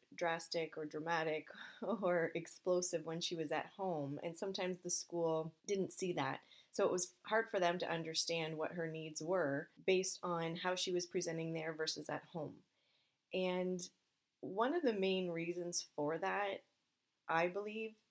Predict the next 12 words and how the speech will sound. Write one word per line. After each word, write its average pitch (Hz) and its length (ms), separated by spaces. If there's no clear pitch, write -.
is 196 140
because 190 640
we 233 440
are 175 520
our 180 80
children's 165 540
safe 156 380
space. - 680
We 214 280
are 196 260
their 170 260
safe 165 300